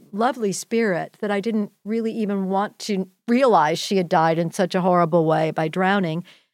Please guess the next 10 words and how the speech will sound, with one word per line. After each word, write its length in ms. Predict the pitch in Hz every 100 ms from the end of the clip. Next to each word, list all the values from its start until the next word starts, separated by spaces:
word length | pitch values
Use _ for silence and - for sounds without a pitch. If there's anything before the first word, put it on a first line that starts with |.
| _
But 120 | 226 220
I 40 |
had 280 | 208 233 190
to. 100 | 180
It 60 | 175
was 160 | 175
part 200 | - 190
of 60 | 185
my 100 | 185
responsibility. 1040 | 180 180 185 180 185 175 170 165 202 196